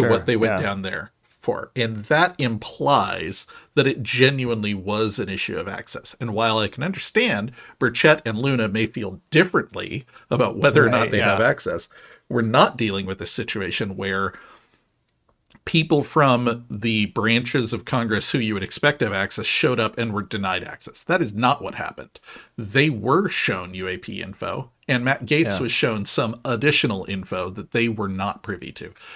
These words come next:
Speaker 1: Right.
Speaker 2: Was that done appropriately? I can't say, but the fact that some of them got it and some of them didn't kind of leads me to believe that there was a process being followed. It wasn't just a, "Nobody gets to see this."
Speaker 1: Hmm.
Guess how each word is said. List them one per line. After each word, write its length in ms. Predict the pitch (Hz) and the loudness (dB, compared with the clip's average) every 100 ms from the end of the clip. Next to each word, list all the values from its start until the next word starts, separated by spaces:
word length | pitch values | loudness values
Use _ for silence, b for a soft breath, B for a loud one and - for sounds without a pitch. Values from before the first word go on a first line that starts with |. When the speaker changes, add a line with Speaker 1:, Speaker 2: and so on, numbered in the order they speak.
| B B - | B B -2
Speaker 1:
Right. 320 | 123 101 - - - | 0 0 -2 -8 -6
Speaker 2:
Was 420 | 113 135 139 - | 6 8 8 4
that 380 | - 131 127 110 | 4 6 4 4
done 280 | 131 123 123 | 4 4 -2
appropriately? 800 | - - 156 185 208 214 214 - | -8 4 6 6 0 2 0 -2
I 100 | - | -8
can't 340 | - 123 - | -4 -4 0
say, 200 | 175 113 | 2 2
but 200 | - - | 0 -8
the 80 | - | -10
fact 520 | - 175 175 - - | 2 4 4 0 -4
that 180 | 123 - | -2 2
some 280 | - 175 156 | 4 6 4
of 100 | 160 | 4
them 180 | 139 110 | 2 4
got 200 | 110 143 | 2 2
it 100 | 143 | 0
and 80 | - | 0
some 240 | - 123 | 2 2
of 60 | 113 | 0
them 200 | 101 95 | 0 -2
didn't 360 | 107 104 151 - | -4 -4 -8 -10
kind 380 | - 165 170 170 | -8 -4 0 2
of 160 | 127 | 0
leads 420 | 117 123 127 - | -2 -2 -2 -4
me 120 | 131 120 | -4 -2
to 80 | |
believe 400 | 101 113 110 98 | -2 -2 -2 -2
that 240 | 113 98 123 | -4 -4 2
there 120 | 147 | 2
was 320 | 139 143 139 - | 4 2 2 0
a 200 | 120 113 | -2 -2
process 580 | - 110 101 - 87 - | -2 -2 0 -2 -4 -4
being 320 | 101 90 87 | -6 -8 -8
followed. 380 | - 85 - - | -6 -6 -8 -12
It 100 | - | -6
wasn't 320 | 117 117 104 | -4 -4 -6
just 300 | - 101 - | -6 -4 -4
a, 180 | 101 87 B B | -6 -8 B B
"Nobody 320 | 127 143 127 | 0 2 2
gets 240 | - 120 - | 0 0 0
to 60 | |
see 240 | - 113 92 | -2 -4 -8
this." 340 | - - - - _ _ _ _ _ _ _ _ _ _ | -8 -8 -10 -12 _ _ _ _ _ _ _ _ _ _
Speaker 1:
Hmm. 260 | 135 123 104 | -2 -2 -4